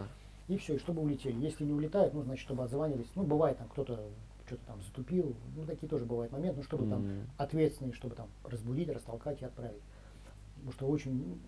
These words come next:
Speaker 1: <clears throat> с другой стороны, у нас, ну, как бы страна визовая, то есть как получается, вот спортсмен, например, виза выдана там, например, заканчивается
Speaker 2: На
Speaker 1: там
Speaker 2: определённый
Speaker 1: на
Speaker 2: срок,
Speaker 1: определённый срок.
Speaker 2: да.
Speaker 1: И вот он не улетит, вот, понятное дело, что это его,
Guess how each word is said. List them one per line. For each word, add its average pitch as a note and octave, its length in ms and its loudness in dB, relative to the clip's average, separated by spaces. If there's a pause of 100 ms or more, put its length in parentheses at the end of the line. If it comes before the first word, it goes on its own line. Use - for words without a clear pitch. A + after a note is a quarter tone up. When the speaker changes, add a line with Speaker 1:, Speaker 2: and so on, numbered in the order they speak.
(140)
Speaker 1:
<clears throat> D3 200 2
с B2 40 0
другой D3+ 260 8
стороны, D3+ 280 6
у C#3+ 140 0
нас, D#3 160 6
ну, D#3 120 0
как B2+ 140 2
бы - 80 -4
страна C#3+ 260 2
визовая, C#3+ 360 4
то B2+ 80 -4
есть - 100 -6
как D3+ 160 0
получается, C3 460 -2
вот A#2 80 -6
спортсмен, - 360 -2
например, B2+ 300 0
виза C#3 180 4
выдана B2 380 2
там, A#2 180 -6
например, A#2 320 -2
заканчивается C3 540 -2
Speaker 2:
На A2+ 120 10
Speaker 1:
там A2 40 10
Speaker 2:
определённый B2+ 440 12
Speaker 1:
на D#3 40 12
Speaker 2:
срок, C3 300 12
Speaker 1:
определённый D#3+ 160 6 (100)
срок. G#2+ 240 10
Speaker 2:
да. A#2 60 -4 (260)
Speaker 1:
И D3 60 0
вот C#3+ 140 4
он D#3 100 6
не D#3 80 6
улетит, F3 360 4 (360)
вот, B2+ 180 0
понятное F3+ 340 4
дело, D#3 140 6
что C#3+ 120 -4
это D3+ 80 4
его, D3 200 8